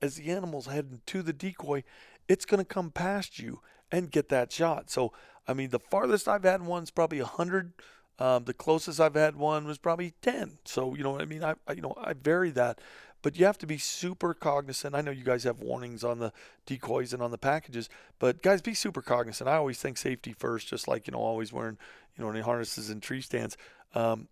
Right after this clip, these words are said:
you have to be super careful using a decoy, um, whether it's a turkey decoy, an antelope decoy, an elk decoy, whatever, whitetail, whatever it is, uh, because it does look so real. You'll look back and go, "Oh, there's an elk right there,"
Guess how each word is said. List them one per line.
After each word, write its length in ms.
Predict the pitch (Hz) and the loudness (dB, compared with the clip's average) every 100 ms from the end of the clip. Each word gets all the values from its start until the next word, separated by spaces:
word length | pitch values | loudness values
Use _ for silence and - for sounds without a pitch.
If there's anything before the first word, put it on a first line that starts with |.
| - | 0
you 80 | 160 | 0
have 80 | 160 | 0
to 60 | |
be 80 | 143 | -4
super 300 | - 160 151 | -4 -4 -6
careful 340 | - 135 - 120 | -2 -2 -2 -6
using 260 | 110 113 | -6 -8
a 40 | 107 | -8
decoy, 540 | 107 110 - 110 101 - - _ | -8 -6 -2 0 -2 -6 -20 _
um, 140 | 107 110 | -6 -4
whether 160 | 113 | -4
it's 140 | 104 - | -4 -8
a 40 | |
turkey 340 | - 120 110 113 | -6 -6 -6 -10
decoy, 340 | 110 - 110 | -12 -10 -8
an 100 | 107 | -6
antelope 360 | 107 107 107 - | -6 -4 -4 -4
decoy, 380 | 117 - 113 110 | -10 -6 -4 -4
an 100 | 107 | -4
elk 260 | 117 110 - | -4 -4 -6
decoy, 320 | 120 - 113 | -10 -6 -6
whatever, 440 | 104 113 - 135 | -4 -4 -2 -2
whitetail, 420 | 131 113 120 - 131 | 0 -2 -2 -2 -2
whatever 440 | 117 139 151 127 | 2 2 2 -2
it 80 | 113 | -2
is, 300 | 135 135 107 - - - - | 2 2 0 -12 -20 -16 -2
uh, 160 | 110 117 - | 0 0 -4
because 300 | - - 147 | -6 0 2
it 140 | 131 - | 0 -2
does 320 | 131 160 151 | 2 2 2
look 220 | 151 - | -4 -4
so 240 | - 139 143 | -2 2 2
real. 400 | 131 131 156 - - _ | 2 2 2 0 -16 _
You'll 240 | 117 170 233 | 4 4 4
look 180 | 170 - | 0 0
back 240 | 156 - | 0 -2
and 80 | 117 | -2
go, 140 | 117 - - | -4 -2 4
"Oh, 220 | 277 160 - - - | 6 6 -2 -20 -2
there's 200 | 165 156 | 2 2
an 80 | 143 | 2
elk 180 | 143 - | 0 0
right 140 | 131 | 0
there," 200 | 127 120 | 0 0